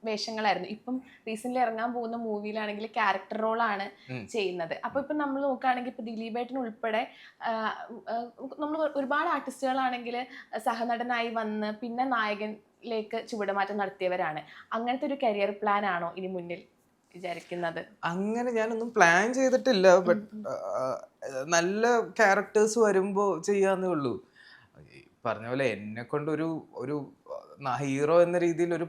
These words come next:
Speaker 2: പടം ഭയങ്കര പുൾ ഓഫ് ചെയ്യേണ്ട ഒരു സ്റ്റാർ ഒന്നും ഞാൻ ആയിട്ടില്ല.
Speaker 1: ഉം, ഉം.
Speaker 2: ഞാൻ, ഞാൻ പഠിച്ചു വരുവാണ്, ഞാൻ ചെയ്ത്, ഇപ്പൊ ഇത് സുരേഷ് ഏട്ടൻ്റെ കൂടെ ഒരു പടം വന്നു, അതെനിക്ക് ഭയങ്കര ഭാഗ്യമാണ്.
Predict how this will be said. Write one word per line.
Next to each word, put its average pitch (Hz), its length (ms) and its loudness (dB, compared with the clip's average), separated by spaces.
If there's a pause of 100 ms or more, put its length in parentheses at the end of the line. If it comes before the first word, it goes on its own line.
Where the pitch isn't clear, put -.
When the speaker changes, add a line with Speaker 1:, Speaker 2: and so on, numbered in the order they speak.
Speaker 2:
പടം 156 320 4
ഭയങ്കര 147 400 -2
പുൾ 160 260 -4
ഓഫ് 156 140 -4
ചെയ്യേണ്ട 160 220 -6
ഒരു 160 80 -6
സ്റ്റാർ 156 300 2
ഒന്നും 156 160 -6
ഞാൻ 147 160 0
ആയിട്ടില്ല. 120 460 -6
Speaker 1:
ഉം, 202 260 -4
ഉം. 185 160 -16 (400)
Speaker 2:
ഞാൻ, 139 480 -10 (500)
ഞാൻ 147 260 -2
പഠിച്ചു 185 340 4
വരുവാണ്, 185 480 6
ഞാൻ 156 180 -4
ചെയ്ത്, 160 560 0 (360)
ഇപ്പൊ 147 280 -2 (180)
ഇത് 135 180 -10
സുരേഷ് 151 360 0
ഏട്ടൻ്റെ 156 180 0
കൂടെ 151 140 2
ഒരു 147 80 2
പടം 143 280 0
വന്നു, 139 160 -6
അതെനിക്ക് 143 420 -4
ഭയങ്കര 139 300 -2
ഭാഗ്യമാണ്. 123 560 -2